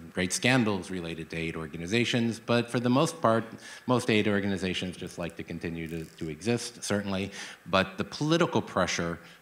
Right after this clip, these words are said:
to keep those aid organizations going is from the giant commercial bank, international commercial banks, and the, uh, various agribusinesses that are behind the aid that actually profit off of it. Um, I have, want to say two things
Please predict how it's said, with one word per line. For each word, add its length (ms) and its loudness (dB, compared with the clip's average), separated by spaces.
to 100 2
keep 300 2
those 200 2
aid 220 4
organizations 800 0
going 480 4
is 360 -2
from 380 -4
the 220 -4
giant 320 -4
commercial 400 -4
bank, 380 2
international 500 -2
commercial 320 -4
banks, 460 -4
and 320 -8
the, 300 -6
uh, 220 -6
various 460 -4
agribusinesses 920 -4
that 160 -8
are 60 -10
behind 500 -8
the 80 -10
aid 380 -6
that 160 -10
actually 280 -8
profit 360 2
off 180 -10
of 120 -14
it. 100 -16
Um, 680 6
I 160 6
have, 400 2
want 160 2
to 80 -4
say 240 4
two 260 4
things 480 4